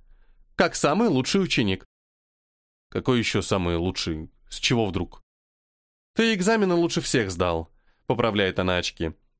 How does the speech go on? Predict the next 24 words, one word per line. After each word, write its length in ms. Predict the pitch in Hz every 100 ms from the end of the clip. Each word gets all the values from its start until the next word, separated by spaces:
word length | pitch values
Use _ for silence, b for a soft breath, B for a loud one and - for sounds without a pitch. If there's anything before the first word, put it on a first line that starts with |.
| _
"Значит, 440 | 117 117 196 226
самый 260 | - 165 135
лучший. 420 | 98 85 - 90 - _ -
Объективная 680 | 131 151 143 185 185 165
оценка". 420 | 113 - 85 85 82 _ _ _ _ _ _ _ _ _ _ -
Она 360 | 98 95 151
отворачивается 960 | 214 117 104 104 165 - 143 135 - 123
и 20 |
уходит, 760 | 104 90 - 139 170 180 - -
на 160 | 98 95
прощание 640 | 104 104 - 127 202 214
вильнув 420 | 151 104 92 104 113
бёдрами. 560 | 90 76 76 73 73 - _ _ _ _ _ _ _
Нет, 340 | 220 220 101
барышня 540 | 82 170 254 208 175 165
вовсе 320 | 190 - 170
не 140 | 147
вертихвостка. 800 | 135 123 120 - 104 90 - - - _ _ _ _ _ _
Наверняка 560 | 101 104 110 117 127 151
ещё 260 | 139 156
и 60 | 135
сама 320 | 139 117 170
себе 240 | - 107
удивилась. 720 | 95 90 90 85 82 82 -